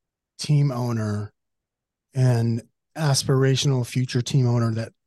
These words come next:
is listening to this podcast goes back, uh, like, two minutes to what you just said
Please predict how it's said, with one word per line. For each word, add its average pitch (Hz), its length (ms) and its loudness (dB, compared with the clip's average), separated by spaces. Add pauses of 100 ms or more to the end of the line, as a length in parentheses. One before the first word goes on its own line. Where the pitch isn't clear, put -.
(360)
is 135 160 -12
listening 131 280 0
to 123 60 2
this 117 120 -2
podcast 117 540 -6
goes 123 220 -2
back, 113 360 -4 (840)
uh, 123 300 -2 (320)
like, 151 320 -4
two - 160 4
minutes 127 500 4
to 143 100 4
what 131 180 4
you 135 80 2
just 131 180 2
said 113 300 -2